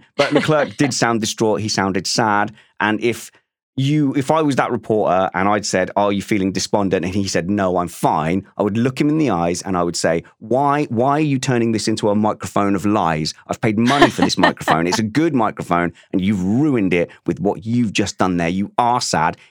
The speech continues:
Speaker 1: Here's a tissue. Please cry." No, I don't, yeah, just, sorry, that's harsh.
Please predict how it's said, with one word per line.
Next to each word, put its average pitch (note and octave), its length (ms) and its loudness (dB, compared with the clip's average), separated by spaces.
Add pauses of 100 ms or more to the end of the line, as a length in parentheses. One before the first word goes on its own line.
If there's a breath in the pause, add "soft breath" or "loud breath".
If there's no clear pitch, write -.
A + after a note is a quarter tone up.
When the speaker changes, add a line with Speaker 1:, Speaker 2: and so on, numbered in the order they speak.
Speaker 1:
Here's A2 260 0
a G#2 60 -2
tissue. F2+ 340 -4
Please F2 280 -6
cry." - 220 -10 (1080 loud breath)
No, D#3 120 2
I E3 80 2
don't, F3 200 0
yeah, E3+ 120 0
just, C#3 260 -2
sorry, F#2+ 160 2
that's - 120 2
harsh. C#3+ 260 2